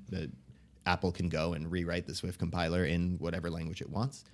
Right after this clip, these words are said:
um, but they happen to be written in C plus plus.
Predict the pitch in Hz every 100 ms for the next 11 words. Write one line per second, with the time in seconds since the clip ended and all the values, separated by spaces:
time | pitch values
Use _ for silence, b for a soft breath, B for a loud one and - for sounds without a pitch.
0 | b b b - 107 104 135 117 113 110
1 | 95 87 87 87 82 - - - - -
2 | -